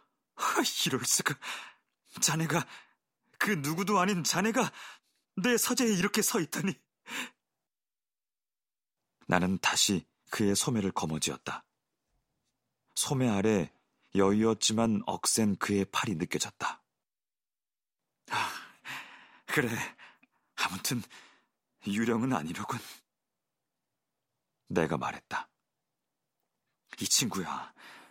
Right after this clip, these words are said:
자네를 보니 정말 너무나 기뻐. 아, 좀 앉아봐. 그 무서운 폭포에서 어떻게 살아났는지 얘기 좀 해줘.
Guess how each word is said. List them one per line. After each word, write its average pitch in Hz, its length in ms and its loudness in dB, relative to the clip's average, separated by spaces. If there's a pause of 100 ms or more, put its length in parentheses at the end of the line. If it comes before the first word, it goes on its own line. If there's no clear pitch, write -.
(320)
자네를 135 340 0
보니 143 220 -2
정말 143 400 0 (300)
너무나 160 460 2
기뻐. 104 380 -8 (480)
아, - 100 -2
좀 170 180 4
앉아봐. 117 760 0 (1400)
그 - 120 0
무서운 160 440 0
폭포에서 160 600 2 (260)
어떻게 147 340 0
살아났는지 143 600 0
얘기 113 200 -2
좀 139 160 0
해줘. 131 520 -4